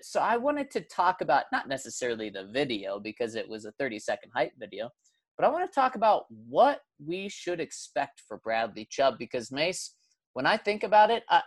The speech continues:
my head goes every single way. I can't wrap my head around what to think about what we should be expecting for Bradley Chubb this year. So I'll start off with you. Convince me. What,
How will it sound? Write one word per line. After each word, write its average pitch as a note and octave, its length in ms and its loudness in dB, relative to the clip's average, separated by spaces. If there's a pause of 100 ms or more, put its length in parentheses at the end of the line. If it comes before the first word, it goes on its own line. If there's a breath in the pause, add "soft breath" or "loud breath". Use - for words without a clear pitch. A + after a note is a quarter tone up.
my D3+ 300 2
head F3+ 300 0
goes C3+ 560 2 (400)
every E3+ 240 4
single D3+ 340 0
way. A2+ 220 4
I E3 120 6
can't F3 280 -2
wrap C#3 240 2
my C3+ 120 0
head B2+ 200 2
around A#2 340 -2
what D3 300 2
to C3+ 100 -4
think A2 380 -2 (420 soft breath)
about A#2+ 440 4
what C3+ 300 4
we D3 120 -4
should C3+ 220 -8
be B2 120 -4
expecting A#2 800 -4
for A2 120 -6 (100)
Bradley A2+ 520 0
Chubb C3 380 0
this G#2+ 260 -10
year. G2 160 -8
So A#2 320 -2 (320)
I'll D3 100 0
start A3 340 2
off A3 200 4
with D#3 140 -4
you. G3+ 380 -2 (100)
Convince G3+ 400 0
me. F#3+ 400 -4
What, D#3 160 2